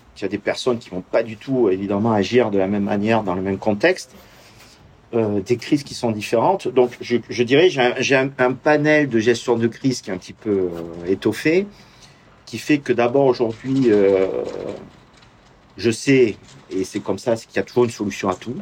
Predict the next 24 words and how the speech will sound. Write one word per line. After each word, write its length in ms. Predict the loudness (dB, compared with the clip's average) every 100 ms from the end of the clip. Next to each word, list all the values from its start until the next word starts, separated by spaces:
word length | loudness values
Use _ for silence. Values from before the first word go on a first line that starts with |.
| -16 -20 -16 -10
Donc, 200 | -10 -4
une 140 | -4
fois 200 | 0 -2
que 80 | -2
t'as 160 | -4 -4
cette 220 | -6 -8
conviction-là, 640 | -4 -4 -4 -2 0 0
c'est 160 | 0 -4
que 380 | -2 0 0 -2 -8 -20 -20 -20 -20 -12
tu 100 | -10
sais 160 | -6
que 160 | -6 -2
le 80 | -4
problème, 600 | -2 -2 2 2 0 -8
tu 120 | -4
vas 120 | 0
arriver 240 | 0 0 0
à 60 |
l'éradiquer, 640 | 2 0 -2 -6 -2 0 0 -6 _ _ _ _ -8
et 80 | -6
qu'à 240 | -2 2 2
partir 400 | 2 -2 -2 0
du 80 |
moment 640 | 2 4 4 4 4 4